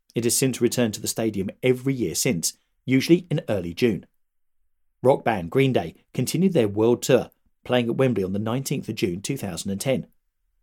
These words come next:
The gig was Green Day's biggest audience yet, with over ninety thousand.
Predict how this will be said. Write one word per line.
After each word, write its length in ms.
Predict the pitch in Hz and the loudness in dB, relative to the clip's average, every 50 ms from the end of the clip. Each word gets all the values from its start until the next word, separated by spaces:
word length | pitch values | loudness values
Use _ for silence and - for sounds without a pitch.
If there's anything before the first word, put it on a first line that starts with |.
| _ _ - | _ _ 0
The 60 | 135 | 2
gig 320 | 135 233 220 147 - - _ _ _ | 6 6 6 6 6 2 _ _ _
was 120 | - 120 104 | -4 -2 0
Green 260 | - 120 123 127 127 | 2 2 2 2 2
Day's 220 | 120 104 98 95 | 0 0 -2 -2
biggest 460 | 98 101 - - 127 123 - 127 - | -6 -4 0 0 2 2 2 0 2
audience 440 | 143 135 127 120 107 101 92 95 - | 4 4 4 2 0 -4 -4 -2 -2
yet, 240 | 139 113 92 - - _ _ _ _ - | -2 -2 -2 -4 -10 _ _ _ _ 2
with 120 | 123 117 | 2 2
over 160 | 117 117 107 110 | 4 2 0 0
ninety 420 | 110 113 120 120 123 113 - 110 | -2 0 0 0 0 0 -2 -6
thousand. 460 | 104 - 120 117 113 95 80 76 - | -4 -2 -2 0 -2 -4 -6 -10 -16